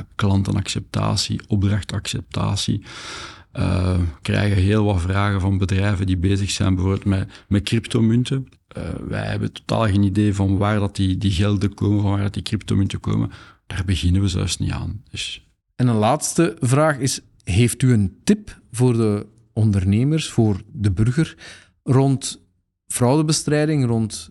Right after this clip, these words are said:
Speaker 2: waar moeten ze op letten? Wat, eh, ja, je hebt al wel gesproken over de aanwervingen, maar zijn er nog andere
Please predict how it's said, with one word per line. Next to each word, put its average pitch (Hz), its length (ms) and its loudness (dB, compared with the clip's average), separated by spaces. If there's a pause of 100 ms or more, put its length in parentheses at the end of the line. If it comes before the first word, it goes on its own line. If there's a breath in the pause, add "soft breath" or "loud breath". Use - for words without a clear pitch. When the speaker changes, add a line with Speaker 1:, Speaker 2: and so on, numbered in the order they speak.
(160)
Speaker 2:
waar 127 260 2
moeten 127 220 2
ze 117 80 2
op 98 120 -2
letten? 139 420 -2
Wat, 120 280 -4
eh, 117 120 0
ja, 110 240 -2
je 123 60 0
hebt 135 160 2
al 123 120 2
wel 120 140 4
gesproken 120 580 0
over 110 280 2 (220 loud breath)
de - 100 -12
aanwervingen, 139 600 0
maar 123 120 2
zijn 123 220 2
er 120 60 2
nog 117 220 -2
andere 165 440 2